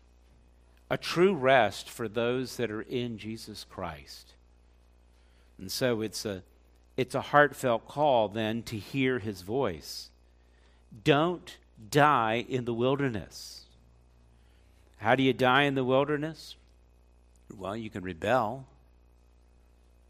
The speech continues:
You can sin. You can be disobedient and just not believe.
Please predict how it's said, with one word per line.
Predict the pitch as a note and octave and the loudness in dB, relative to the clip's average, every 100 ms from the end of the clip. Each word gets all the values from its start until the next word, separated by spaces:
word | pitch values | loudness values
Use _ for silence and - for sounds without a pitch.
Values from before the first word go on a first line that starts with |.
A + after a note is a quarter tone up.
| _ _ _ - | _ _ _ -14
You | G2+ | -12
can | G#2+ G2+ | -10 -10
sin. | - - B2 C3 F#2+ A#2 C#3 - - _ _ _ _ _ _ _ _ _ _ _ _ _ | -8 -6 -4 -4 -6 -10 -14 -18 -20 _ _ _ _ _ _ _ _ _ _ _ _ _
You | G2 | -10
can | G2+ | -8
be | G#2 B2 | -4 -2
disobedient | B2 C3 G#2 E2 A2+ C3+ A2 D#2+ G#2+ - - _ _ _ _ _ _ _ _ _ _ _ _ _ - | 0 -2 -4 -6 -6 -4 -6 -10 -14 -18 -20 _ _ _ _ _ _ _ _ _ _ _ _ _ -20
and | F2 | -14
just | G#2+ - | -14 -6
not | A#2 A2+ | -4 -4
believe. | A2 A2+ B2 C3 D2+ - | -4 -4 -4 -6 -12 -20